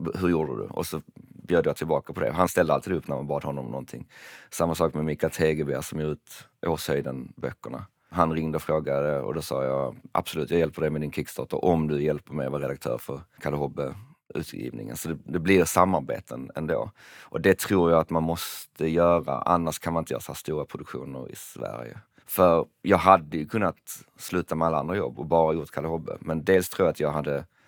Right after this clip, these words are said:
blivit lite tokig av det. Och dels, vad hade jag gjort när boxen var klar? Det kanske inte mina vanliga jobb var kvar längre.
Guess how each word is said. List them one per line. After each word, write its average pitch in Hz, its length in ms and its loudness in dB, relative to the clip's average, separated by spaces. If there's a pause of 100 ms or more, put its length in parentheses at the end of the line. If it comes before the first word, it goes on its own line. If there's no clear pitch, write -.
(160)
blivit 82 220 -4
lite 78 200 -8
tokig - 400 -2
av 80 140 2
det. 107 160 -2 (260)
Och 85 140 -2
dels, 78 500 0 (220)
vad 87 140 4
hade 85 200 2
jag 85 120 4
gjort 78 320 -4
när 85 140 0
boxen 78 340 -6
var 80 80 -6
klar? 62 220 -4
Det 76 80 -8
kanske 82 220 -8
inte - 120 -12
mina 76 140 -6
vanliga 73 300 -6
jobb 73 320 -8
var 82 140 -8
kvar 67 280 -4
längre. 57 340 -10